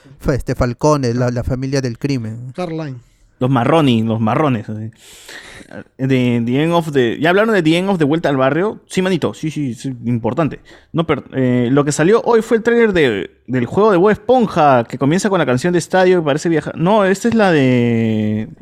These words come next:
Speaker 3: es-, ¿no es el juego de
Speaker 1: Nickelodeon, o-,
Speaker 3: de
Speaker 1: Nic-,
Speaker 3: Nickelodeon?
Speaker 1: Nickelodeon All Star Brawl.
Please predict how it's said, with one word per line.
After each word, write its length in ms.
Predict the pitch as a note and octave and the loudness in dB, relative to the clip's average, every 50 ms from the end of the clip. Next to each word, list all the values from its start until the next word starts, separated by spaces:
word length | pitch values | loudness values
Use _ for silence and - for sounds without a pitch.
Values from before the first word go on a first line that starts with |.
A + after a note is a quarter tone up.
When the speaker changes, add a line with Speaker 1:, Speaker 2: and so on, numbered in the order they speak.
| A#2+ - _ _ _ | -18 -20 _ _ _
Speaker 3:
es-, 240 | - B2+ C3 - - - | -6 -6 -6 -6 -4 -2
¿no 100 | E3 A3+ | 0 0
es 120 | C4 - | 0 0
el 60 | D4 | 0
juego 360 | - - - C#4 C#4 C#4 C#4 C#4 | -2 0 0 0 2 4 4 4
de 320 | B3+ A3+ A3 G#3 G3+ G3+ | 4 2 2 2 2 2
Speaker 1:
Nickelodeon, 640 | F#3+ F#3+ F#3+ - D3 D3+ - E3+ E3+ E3+ E3 E3 G3+ | 0 2 2 2 2 2 2 0 0 -2 -4 -4 -2
o-, 60 | B3 F#3+ - _ _ _ _ - | -2 -2 -2 _ _ _ _ -8
Speaker 3:
de 80 | - E3 | -4 -4
Speaker 1:
Nic-, 20 | |
Speaker 3:
Nickelodeon? 280 | D#3 E3 G3 A3 B3 D4 | -2 0 2 2 4 4
Speaker 1:
Nickelodeon 500 | G4 A4 - D#3+ E3+ F3 F3 F3+ - - _ _ _ | 4 2 2 2 2 0 0 -2 -8 -12 _ _ _
All 240 | - F3 F3+ F3+ E3+ | 0 4 4 4 4
Star 340 | - - - E3+ D#3+ D#3 C#3+ | 2 -4 -4 -2 -2 -2 -2
Brawl. 440 | C3 C#3 C#3 C3 A#2 A2+ A#2 B2 | -2 -2 0 0 0 -2 -6 -8